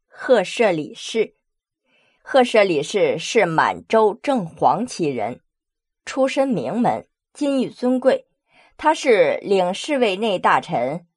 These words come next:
噶拉布之女，她是辅政大臣索尼的孙女。在康熙四年被册封为皇后，时年十三岁。在康熙八年生下了皇二子，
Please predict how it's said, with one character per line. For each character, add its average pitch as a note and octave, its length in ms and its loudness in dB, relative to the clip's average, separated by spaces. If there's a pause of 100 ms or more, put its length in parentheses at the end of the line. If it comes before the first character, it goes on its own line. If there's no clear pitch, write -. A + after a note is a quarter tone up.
(140)
噶 D#3+ 220 2
拉 A3 180 4
布 A#3+ 260 -6
之 E3 200 -4
女， C3+ 320 -10 (500)
她 A3 160 2
是 A3 160 2
辅 F3 300 2
政 F#3+ 260 2
大 F#3 180 6
臣 E3+ 320 0
索 D3 380 -2
尼 C#3 240 -6
的 G#3 140 -6
孙 C#4+ 400 -4
女。 - 180 -8 (640)
在 C4+ 180 4
康 C4+ 220 0
熙 D4 160 -6
四 C#4+ 240 -2
年 C3 420 -2
被 D3+ 160 0
册 G3+ 220 -6
封 G3+ 180 0
为 F#3 140 2
皇 - 240 -4
后， - 280 -4 (220)
时 - 420 -6
年 D3+ 460 0 (100)
十 - 300 -8
三 B3 340 0
岁。 - 360 -4 (1000)
在 A3+ 200 4
康 A3+ 240 0
熙 A3+ 160 0
八 G#3+ 200 6
年 D#3 300 2
生 A3+ 240 -4
下 A#3+ 160 0
了 C#3+ 120 2
皇 A#2 200 0
二 A3 280 2
子， D#3 480 -8